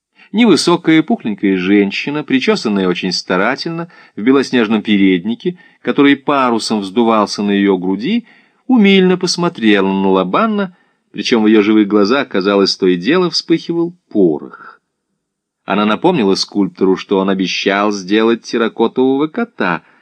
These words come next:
для которого уже было приуготовлено место на витрине между блюдами сосисок с кислой капустой и мисками компота из чернослива.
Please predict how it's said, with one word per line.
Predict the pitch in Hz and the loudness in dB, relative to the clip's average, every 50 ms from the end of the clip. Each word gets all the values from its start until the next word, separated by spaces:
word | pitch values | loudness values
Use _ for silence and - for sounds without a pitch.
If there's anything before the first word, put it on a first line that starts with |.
| _ _ _ - | _ _ _ -4
для | 95 98 | -4 -2
которого | - 98 90 98 98 98 98 | -2 0 0 2 2 2 4
уже | 98 95 90 104 95 | 2 2 2 2 0
было | 90 90 101 101 98 98 101 | 0 2 2 2 4 2 2
приуготовлено | 92 95 101 101 95 90 87 95 87 - 98 92 90 92 92 92 92 | 0 2 0 0 0 0 -2 -4 -2 0 -2 -2 0 -2 -2 -2 -2
место | 92 90 90 90 87 80 - - - 104 | -2 -2 -2 -2 -2 -4 -6 -10 -8 -6
на | 110 123 | -4 -4
витрине | 135 135 131 - 160 175 180 180 185 196 196 _ _ _ _ - | -4 -6 -6 -6 -6 -4 -4 -4 -4 -6 -8 _ _ _ _ -4
между | 101 98 95 90 - 202 | -2 -2 0 2 0 0
блюдами | 196 196 - 104 98 104 101 101 95 | 2 2 2 2 2 2 2 0 0
сосисок | - - 104 90 - - - 95 95 87 - - 87 - | 0 0 -2 -2 -2 -4 -6 -6 -6 -4 -4 -6 -6 -4
с | - - - | -6 -8 -6
кислой | - 95 85 - - 95 90 | -6 -8 -8 -6 -4 -4 -4
капустой | 90 - - - _ - 277 262 - - - 233 220 - - - - _ | -2 -4 -6 -6 _ -2 -2 -2 -2 -2 -4 -4 -4 -4 -6 -18 -20 _
и | - 180 190 190 190 | -4 -2 -2 0 0
мисками | 208 247 247 - - - 240 220 220 220 | 0 0 0 0 0 -2 -2 -2 -2 -2
компота | - 247 233 214 208 196 - - 107 90 - - 92 | -2 -2 -2 -2 -2 -2 -2 0 0 0 0 0 -2
из | 90 85 | -2 -2
чернослива. | - - - 101 90 90 90 87 87 - - 95 85 82 80 78 78 73 | -2 -6 -4 -4 -2 -2 -4 -4 -4 -6 -6 -4 -4 -4 -4 -4 -6 -10